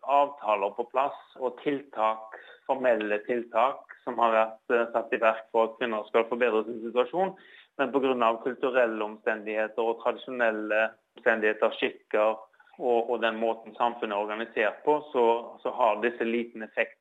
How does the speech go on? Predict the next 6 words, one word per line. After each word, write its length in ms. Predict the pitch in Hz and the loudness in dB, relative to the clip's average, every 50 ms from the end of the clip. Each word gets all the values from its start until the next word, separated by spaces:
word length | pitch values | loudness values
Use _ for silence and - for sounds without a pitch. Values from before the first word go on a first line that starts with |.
| _ 120 | _ -12
i 40 | 113 | -8
praksis. 520 | - - 123 110 - - - - 147 143 143 - _ _ _ _ _ _ _ _ _ _ - | -4 -2 -4 -4 -4 -8 -14 -12 -12 -12 -12 -16 _ _ _ _ _ _ _ _ _ _ -12
Og 300 | 226 147 131 127 127 - | -6 -2 0 0 0 2
en, 380 | 147 131 127 127 127 123 123 - - - | 0 0 0 -2 -4 -8 -12 -12 -12 -10
en 140 | 127 123 131 | -6 -2 0
annen 340 | 165 127 123 113 110 104 | 2 2 2 0 -2 -6